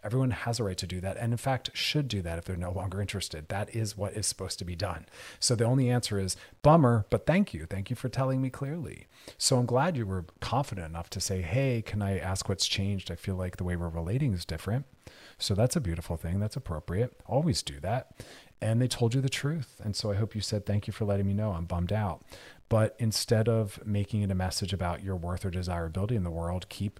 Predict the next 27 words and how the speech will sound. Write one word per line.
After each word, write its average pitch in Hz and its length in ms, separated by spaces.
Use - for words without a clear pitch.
keep - 180
getting 104 180
back 98 240
out 104 200
there. 78 200
Let 90 220
this 110 160
be 107 160
a 95 60
sign 101 480
that 90 260
that 95 220
is 131 200
definitely 92 340
what 82 180
you 87 80
wanted, 160 440
as 101 160
evidenced 104 320
by 110 140
how 98 160
hard 95 200
it 104 80
was 101 220
to - 120
lose 151 220
it - 240